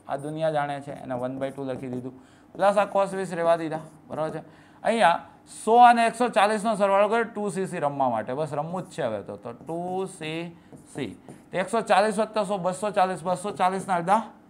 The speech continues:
એકસો વીસ. અરે, એકસો ચાલીસ ઓછા સો, ચાલીસ, ચાલીસના અડધા વીસ. જોયા કરો ભાઈ, જોવાઈ ગયું. વન બાય ટુ, આ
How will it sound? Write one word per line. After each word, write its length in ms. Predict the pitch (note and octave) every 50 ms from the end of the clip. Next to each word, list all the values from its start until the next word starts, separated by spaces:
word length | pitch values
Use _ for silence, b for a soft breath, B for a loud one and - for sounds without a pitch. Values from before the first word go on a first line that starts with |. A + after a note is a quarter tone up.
| -
એકસો 280 | - C#3+ - - F#3 E3
વીસ. 220 | C3 A2+ - - - -
અરે, 220 | - F3 G#3+ A3+ - - - B B B B B B B B
એકસો 240 | - G3 G3 A#3+ A#3+
ચાલીસ 400 | A#3+ A3+ F#3+ G#3 A3 B3 A#3 F3+
ઓછા 280 | A3+ G#3+ G#3+ A#3 A3+ G#3
સો, 220 | F3 A3 G3+ D#3 - -
ચાલીસ, 320 | - E3+ F3 F#3 F#3 E3+ - -
ચાલીસના 360 | E3+ E3 F3 F#3+ - - F3 D3+
અડધા 220 | D3 C#3+ E3 F3 F#3 E3 C#3 B2 B2
વીસ. 220 | B2+ C3+ A#2+ G2+ - - - -
જોયા 300 | B2 C#3+ F3+ G3 G3+ G3+ G3
કરો 200 | F#3 E3 E3+ F#3+
ભાઈ, 220 | F#3 E3 C3 A#2+ G#2+ -
જોવાઈ 360 | C3 C#3+ D#3 E3+ E3 D#3 C3 A#2+
ગયું. 260 | A#2+ C#3 B2+ A2 - A2+
વન 200 | A#2 C3+ D3+ E3
બાય 160 | E3 E3+ F3 -
ટુ, 220 | E3+ F3 F3 D#3
આ 140 | C#3 B2 C3